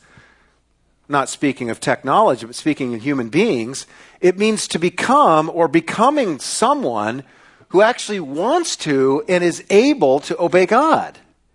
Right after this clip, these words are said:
So practically speaking, it's, it's the process, being made holy is the process by which you and I become the kind of people who actually,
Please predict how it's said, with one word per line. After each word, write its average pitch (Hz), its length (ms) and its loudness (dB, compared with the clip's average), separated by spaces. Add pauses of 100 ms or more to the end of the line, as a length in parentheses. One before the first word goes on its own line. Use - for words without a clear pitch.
(320)
So 175 240 0
practically 196 640 0
speaking, 131 560 -2
it's, - 220 -4 (340)
it's - 260 0
the 156 100 -2
process, 190 720 2
being 180 400 0
made 180 260 2
holy 139 720 -2 (400)
is 151 160 -4
the 151 80 -4
process 185 600 0
by 160 240 4
which 156 340 -2
you 220 180 -2
and 208 80 0
I 123 400 0 (340)
become 254 520 0
the 190 80 0
kind 254 340 -2
of 233 100 -4
people 160 280 -2
who 143 200 0
actually, 202 480 -2